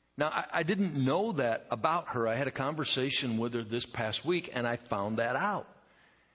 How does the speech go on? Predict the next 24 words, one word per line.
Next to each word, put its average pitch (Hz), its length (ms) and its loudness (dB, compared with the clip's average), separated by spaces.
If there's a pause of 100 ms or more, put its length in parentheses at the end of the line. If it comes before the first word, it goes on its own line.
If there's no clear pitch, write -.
(180)
And 120 300 0
I, 110 100 -4 (120)
I 110 140 -4
thought, 76 240 -8
"Wow, 156 260 -2
that 120 180 2
is, 98 340 -2 (220)
that 135 220 0
is 156 240 -2
really 107 360 0
cool. - 440 -4 (100)
You're 113 160 -4
a 120 60 -2
beekeeper." 107 640 -4
And 110 100 -2
that's - 840 -6
a 117 40 -10
lot 135 200 0
of 156 60 0
different 143 260 -4
things 143 320 -2
involved 131 480 0
in 95 160 -2
that. 92 260 -8